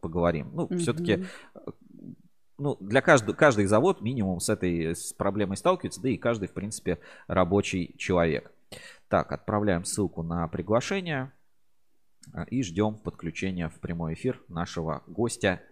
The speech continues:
Speaker 1: Pink Electric.
Speaker 2: А мы, кстати, по-моему, сегодня первый раз, да, когда в тон гостю оделись?
Speaker 1: Это ты заставила?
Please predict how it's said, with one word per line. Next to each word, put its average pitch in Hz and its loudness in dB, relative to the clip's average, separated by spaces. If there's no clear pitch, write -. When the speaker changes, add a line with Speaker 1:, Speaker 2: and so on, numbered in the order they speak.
Speaker 1:
Pink 113 -6
Electric. 85 0
Speaker 2:
А 180 -2
мы, 196 0
кстати, - -4
по-моему, 196 2
сегодня 185 0
первый 202 4
раз, 170 4
да, 190 0
когда 165 0
в - -16
тон 180 6
гостю 170 0
оделись? 160 -8
Speaker 1:
Это 95 -2
ты 107 -2
заставила? 85 -2